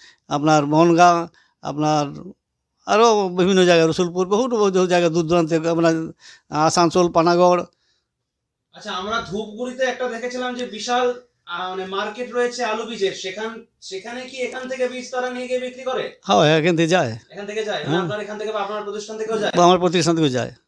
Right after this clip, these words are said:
Speaker 2: আচ্ছা, আচ্ছা, আচ্ছা। আপনাদের এখানে বীজের রিপোর্ট কেমন, স্যার?
Speaker 1: বীজের রিপোর্ট, পোখরাজ আলু খুব খা-, ভয়াবহ খা-, লোকসান। ব্যবসাদাররা সর্বশান্ত হয়ে গেছে পোখরাজে। এত ক্ষতি, মানে আলু ড্যামেজ হয়ে গেছে। কিছু কিছু কোম্পানির মাল তারা আলুটা না বেচেই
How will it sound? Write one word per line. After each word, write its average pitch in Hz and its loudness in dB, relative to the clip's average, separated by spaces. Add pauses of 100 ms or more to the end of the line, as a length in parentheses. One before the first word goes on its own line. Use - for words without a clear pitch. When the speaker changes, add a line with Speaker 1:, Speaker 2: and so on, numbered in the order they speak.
Speaker 2:
আচ্ছা, - -20
আচ্ছা, - -20
আচ্ছা। - -20
আপনাদের 208 -10
এখানে 247 -8
বীজের 214 -4
রিপোর্ট 247 -6
কেমন, 262 -8
স্যার? 269 -10 (580)
Speaker 1:
বীজের 190 6
রিপোর্ট, 208 0
পোখরাজ 196 0
আলু 196 2
খুব 190 -2
খা-, 165 0
ভয়াবহ 175 4
খা-, 170 0
লোকসান। 196 0 (460)
ব্যবসাদাররা 175 4
সর্বশান্ত 180 4
হয়ে 180 4
গেছে 180 0
পোখরাজে। 180 0 (540)
এত 160 2
ক্ষতি, 190 2
মানে 185 2
আলু 180 6
ড্যামেজ 175 4
হয়ে 190 4
গেছে। 190 2
কিছু 190 -4
কিছু 180 0
কোম্পানির 185 2
মাল 180 6
তারা 180 6
আলুটা 180 2
না 175 4
বেচেই 190 2